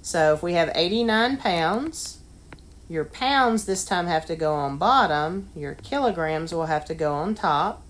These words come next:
And again, go, going back to this table, one pound would be the same as point four five kilograms. So notice in that particular case, the pounds would cancel, so you're left with kilograms.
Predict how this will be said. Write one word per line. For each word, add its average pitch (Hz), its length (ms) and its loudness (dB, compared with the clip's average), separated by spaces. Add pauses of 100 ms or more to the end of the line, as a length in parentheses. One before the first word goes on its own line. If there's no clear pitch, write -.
And 160 120 -8
again, 156 420 -4
go, 156 240 0 (100)
going 160 340 -2
back 160 340 0
to 190 80 -8
this 196 280 -4
table, 185 640 -4 (640)
one 160 580 -2
pound 202 800 -2
would 156 180 -6
be 151 100 -4
the 151 120 -6
same 151 340 -4
as 147 140 -6
point - 400 -6
four 175 400 -4
five 156 480 0
kilograms. 156 1000 -4 (520)
So 139 260 -6
notice 156 480 0
in 143 180 -4
that 143 260 -2
particular 196 520 -4
case, 190 520 0
the - 140 -12
pounds 156 600 -6
would 190 180 -10
cancel, 190 640 -6
so - 180 -12
you're 143 200 -6
left 147 280 -4
with 190 200 -8
kilograms. 170 960 -6